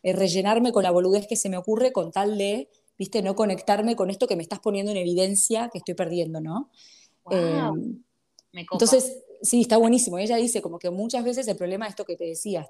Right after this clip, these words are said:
Speaker 1: es estar entre personas equivocadas. Si no enque-,
Speaker 2: Claro.
Speaker 1: encajás es que estás entre las personas equivocadas y que aceptemos que no encajamos en el mundo como si fuera una bendición,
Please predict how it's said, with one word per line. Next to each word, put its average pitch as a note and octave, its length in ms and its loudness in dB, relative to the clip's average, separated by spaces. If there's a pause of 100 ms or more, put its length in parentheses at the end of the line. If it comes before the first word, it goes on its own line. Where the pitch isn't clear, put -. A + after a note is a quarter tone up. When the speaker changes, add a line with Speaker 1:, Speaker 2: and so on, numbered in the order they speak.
(100)
Speaker 1:
es G3+ 140 -6
estar G3+ 180 -4
entre F3 200 -4
personas F#3+ 400 -4
equivocadas. D#3+ 760 -4
Si E3+ 80 -6
no F#3 100 -4
enque-, G3+ 280 -6
Speaker 2:
Claro. F3+ 140 -2
Speaker 1:
encajás G#3 320 0
es A#3 60 2
que F3+ 80 0
estás F3+ 160 -2
entre G3 180 2
las E3+ 120 -2
personas G3 340 -4
equivocadas G#3 800 0 (340)
y F#3+ 100 0
que - 100 4
aceptemos A#3 560 4
que A3 100 0
no F#3+ 80 0
encajamos G#3+ 460 -2
en G3 80 -2
el F#3+ 60 -4
mundo A3+ 220 -2
como F3 160 -4
si E3 140 -8
fuera G#3 140 2
una G3 120 0
bendición, D#3+ 720 0